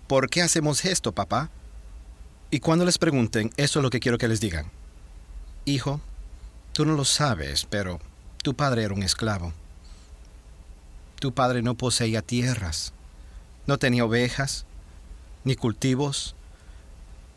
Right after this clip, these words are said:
Era un esclavo. Y, hijo, quiero contarte cómo era en Egipto.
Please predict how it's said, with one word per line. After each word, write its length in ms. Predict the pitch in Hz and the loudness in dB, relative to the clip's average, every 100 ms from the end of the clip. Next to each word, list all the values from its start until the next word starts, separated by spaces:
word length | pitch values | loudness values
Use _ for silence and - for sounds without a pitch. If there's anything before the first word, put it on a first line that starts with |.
| - | -4
Era 160 | 135 127 | 2 4
un 160 | 127 123 | 6 6
esclavo. 560 | 113 - 104 92 82 85 - - - - - - - - - | 4 4 2 0 -2 -6 -12 -20 -20 -18 -18 -18 -18 -12 0
Y, 280 | 143 151 | 0 4
hijo, 240 | 165 135 139 | 4 6 4
quiero 260 | - 170 | 4 4
contarte 520 | 175 131 123 135 - 123 | 6 4 6 6 4 2
cómo 320 | - 127 127 | 4 4 6
era 100 | 117 | 6
en 100 | 113 | 6
Egipto. 640 | 107 - 123 - - 92 | 4 4 2 0 -4 -8